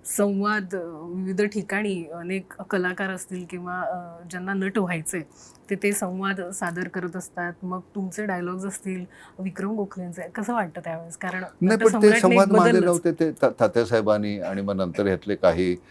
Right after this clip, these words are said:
Speaker 2: आमच्या, <clears throat> अ, त्यांनी लिहिलेले,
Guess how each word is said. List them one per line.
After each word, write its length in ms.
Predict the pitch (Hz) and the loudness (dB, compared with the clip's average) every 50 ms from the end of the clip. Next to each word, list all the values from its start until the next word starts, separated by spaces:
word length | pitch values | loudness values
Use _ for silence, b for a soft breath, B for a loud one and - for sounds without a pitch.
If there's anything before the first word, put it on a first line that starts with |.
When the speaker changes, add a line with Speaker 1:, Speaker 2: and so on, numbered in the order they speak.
| B B B B _ | B B B B _
Speaker 2:
आमच्या, 340 | - 80 73 73 - 82 78 73 - - - | -8 -6 -6 -4 -2 -2 -2 -2 -4 -6 -2
<clears throat> 880 | - 170 - 269 - - - 147 131 123 120 113 110 107 110 107 107 104 98 - _ _ 98 85 - 90 - - - - _ _ _ b b b b b b b _ _ | 4 6 6 6 6 4 0 -2 -4 -4 -6 -6 -8 -8 -8 -8 -10 -10 -12 -16 _ _ -20 -20 -20 _ -20 -20 -20 -20 _ _ _ b b b b b b b _ _
अ, 540 | - - - 62 64 64 65 65 67 67 65 64 - _ _ _ _ _ _ _ _ _ _ b b b b b b b b b b b _ _ _ _ 180 180 - _ | -16 -10 -8 -6 -6 -4 -6 -6 -8 -10 -12 -14 -18 _ _ _ _ _ _ _ _ _ _ b b b b b b b b b b b _ _ _ _ -18 -18 -4 _
त्यांनी 300 | - 110 113 123 143 139 | 4 6 8 8 8 8
लिहिलेले, 520 | 135 120 117 110 113 123 135 127 98 76 | 10 10 10 10 10 10 10 10 10 8